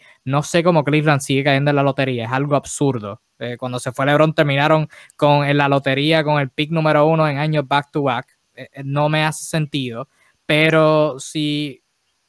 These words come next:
con esta suerte seleccionan dos armadores pequeños, Isaac Okoro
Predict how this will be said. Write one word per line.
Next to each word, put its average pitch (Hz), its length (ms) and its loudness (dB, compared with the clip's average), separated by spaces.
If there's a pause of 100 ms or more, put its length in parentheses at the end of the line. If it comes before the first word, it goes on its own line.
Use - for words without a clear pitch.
(100)
con 165 200 0
esta 196 240 0
suerte 147 640 0 (280)
seleccionan 165 880 0
dos 170 180 4
armadores 180 520 2
pequeños, 143 640 -4 (720)
Isaac 185 420 2
Okoro 151 800 2